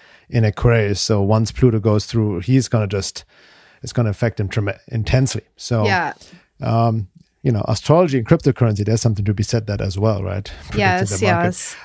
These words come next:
Speaker 1: But that's on the side note. Yeah, let's go deeper into all the other, um, uh, archetypes. It is, again, it's extremely insightful, helped me a lot. And, uh, as Laura just mentioned before, we go into, uh,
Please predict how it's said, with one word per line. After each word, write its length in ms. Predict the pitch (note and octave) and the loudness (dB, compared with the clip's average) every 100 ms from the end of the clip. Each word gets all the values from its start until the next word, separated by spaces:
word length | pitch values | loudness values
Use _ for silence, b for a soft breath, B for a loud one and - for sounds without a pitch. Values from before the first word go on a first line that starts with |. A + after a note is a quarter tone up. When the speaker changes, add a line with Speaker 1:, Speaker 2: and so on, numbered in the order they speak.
| - | 0
Speaker 1:
But 160 | D3 C#3+ | 2 4
that's 180 | E3+ G3 | 4 4
on 80 | |
the 80 | D#3+ | 4
side 240 | C3 E3 D3 | 6 4 4
note. 160 | A#2 | 4
Yeah, 120 | C3 | 6
let's 200 | D3+ D3+ | 6 2
go 160 | - C#3 | 2 2
deeper 300 | A#2+ C#3+ C#3+ | 4 2 4
into 320 | C3+ C#3 A#2+ - | 4 4 2 2
all 200 | B2+ B2 | 2 4
the 100 | A#2+ | 2
other, 220 | A#2 A2+ | 2 2
um, 460 | A#2 A#2 A2+ A2 G#2 _ | 2 2 2 -2 -6 _
uh, 100 | A2 - | -4 0
archetypes. 600 | A#2 C3+ - C3+ - - | 0 2 4 4 2 -2
It 240 | A#2+ - - | -2 -2 -6
is, 260 | B2+ A2 - | -4 -4 -6
again, 240 | C#3 B2 | 0 2
it's 180 | A2 G#2 | 2 0
extremely 520 | D2 - - C#3+ C#3+ | -4 -6 2 4 4
insightful, 520 | C3 B2 B2+ A#2+ B2 A2 | 2 2 2 2 4 4
helped 220 | A2+ G#2+ | 2 2
me 100 | A#2+ | 2
a 60 | A#2+ | 4
lot. 240 | A#2+ B2 _ _ _ _ _ _ _ B2 | 2 0 _ _ _ _ _ _ _ 0
And, 260 | B2 A2+ | 2 4
uh, 40 | G#2+ | 4
as 280 | A2+ A2 | 4 4
Laura 180 | A#2+ A2 | 4 4
just 200 | G#2+ G#2 | 2 0
mentioned 300 | A2 G#2 A2 | 0 0 0
before, 380 | G#2 - A2 G#2+ B B B B | -2 2 4 2 B B B B
we 120 | A2 | -2
go 240 | G#2 A2 A2 | 2 4 4
into, 260 | G#2 G#2 - | 2 0 0
uh, 340 | G#2+ G2+ G#2 | 0 0 -2